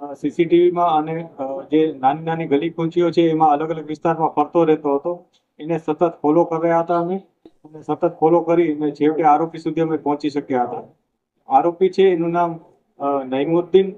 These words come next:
ઉર્ફે અરમાન અબ્દુલ જબ્બાર છે.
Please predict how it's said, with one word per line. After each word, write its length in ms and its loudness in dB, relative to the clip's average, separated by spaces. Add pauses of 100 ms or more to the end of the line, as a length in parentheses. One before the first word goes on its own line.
ઉર્ફે 340 2
અરમાન 480 2 (440)
અબ્દુલ 420 4
જબ્બાર 400 2
છે. 300 -6